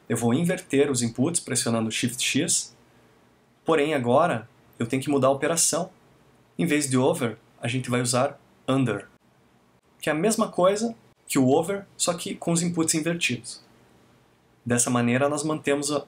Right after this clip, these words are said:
nosso layout da forma correta, o A pela esquerda e o B vindo por cima. Está feita a nossa composição. Eu posso reinserir minha luz volumétrica de volta, ou mesmo se eu desabilitar esse input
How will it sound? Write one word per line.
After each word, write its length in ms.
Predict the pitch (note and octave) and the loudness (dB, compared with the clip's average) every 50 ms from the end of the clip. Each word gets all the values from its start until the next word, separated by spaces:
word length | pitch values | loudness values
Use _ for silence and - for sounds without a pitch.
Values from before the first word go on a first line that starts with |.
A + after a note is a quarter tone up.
| _ - | _ -2
nosso 260 | C3+ C#3 C3+ - D3 | 0 2 2 0 0
layout 460 | C#3+ C3+ C3 B2+ C3 C#3 C#3 - - - _ - _ _ _ _ _ _ _ | 0 2 2 2 2 0 -2 -6 -12 -16 _ -20 _ _ _ _ _ _ _
da 120 | - B2+ | -6 -4
forma 280 | B2 - - C3 C3 C#3 | -4 -2 0 -2 -2 -2
correta, 460 | C3+ E3+ D3+ B2+ A2+ A2+ - - - - | -2 -2 0 0 0 -2 -4 -8 -14 -6
o 160 | - A#2+ A#2 A#2 | 0 2 4 4
A 80 | A#2 | 4
pela 180 | A#2 - A#2+ A#2+ | 4 2 0 0
esquerda 540 | C3 - - - C3 C3 C#3+ C#3 D#3+ E3+ - - _ _ _ _ | 0 -2 -2 0 0 0 0 -2 -4 -8 -14 -16 _ _ _ _
e 60 | - | -4
o 80 | D#3 C3+ | -2 0
B 220 | A#2+ A#2+ A#2+ B2 | 0 0 0 0
vindo 260 | B2 A#2 A#2+ A#2+ B2 B2 | -2 0 0 0 0 0
por 160 | B2+ C#3 C#3 | 0 -2 0
cima. 300 | C3+ - - - - - - _ _ _ _ _ _ _ _ _ _ _ _ _ _ _ _ _ _ _ _ _ _ _ _ _ _ _ _ _ _ _ _ _ _ _ _ _ _ _ - | 0 0 -2 -4 -8 -16 -20 _ _ _ _ _ _ _ _ _ _ _ _ _ _ _ _ _ _ _ _ _ _ _ _ _ _ _ _ _ _ _ _ _ _ _ _ _ _ _ -6
Está 160 | - - A#3 | -2 0 0
feita 280 | A#3 - G3 F#3+ G3 | 0 0 -2 -2 0
a 20 | F#3+ | 0
nossa 180 | F#3 F3+ - | 0 0 -2
composição. 720 | - F#3+ F3+ F3+ G3 G#3+ A3 - - - F#3 G3 A3+ - - _ _ _ _ _ _ _ _ _ _ _ _ _ | -2 -2 -2 0 0 2 2 2 2 2 0 0 -2 -4 -10 _ _ _ _ _ _ _ _ _ _ _ _ _
Eu 80 | - B2+ | -8 -4
posso 260 | - C3+ C3 - C3 | 0 2 2 2 0
reinserir 480 | B2+ D#3 D#3 - - C#3+ B2+ D3+ E3+ - | -2 -2 0 0 0 0 0 -2 -2 -2
minha 160 | E3+ C#3 B2+ | 0 0 2
luz 180 | B2 B2 B2+ A#2+ | 2 2 2 0
volumétrica 680 | A#2+ B2+ B2 C3 C3+ C3 B2+ D3 E3 - - - C3 | 0 0 0 0 2 2 0 0 -2 -4 -6 -6 -4
de 80 | B2 C3 | -4 -2
volta, 420 | C3+ C#3 C#3 F3 G3 - - G#3+ - - _ _ - _ - _ _ _ _ _ _ | 2 2 2 2 2 0 -6 -16 -18 -18 _ _ -20 _ -20 _ _ _ _ _ _
ou 160 | - F3 F#3 G#3 | -4 -4 -2 0
mesmo 300 | E3 D#3 F3 F3 F#3 F#3+ | 0 0 -2 -2 0 0
se 140 | - - | 0 0
eu 80 | D3+ C3+ | -2 -2
desabilitar 840 | B2 B2+ D#3 D#3+ D#3 C3+ B2+ B2 B2+ B2 B2+ - B2 B2+ C3+ B2 A#2 A#2 | -2 -2 -2 -2 -2 -4 -4 -2 -4 -2 -2 -2 -2 0 0 -2 -4 -4
esse 260 | B2+ B2 - - C3+ | -2 -2 -2 -2 -2
input 560 | C3 B2+ - D3 E3+ F3 - - - - - | -4 -4 -4 -4 -4 -4 -6 -8 -8 -10 -12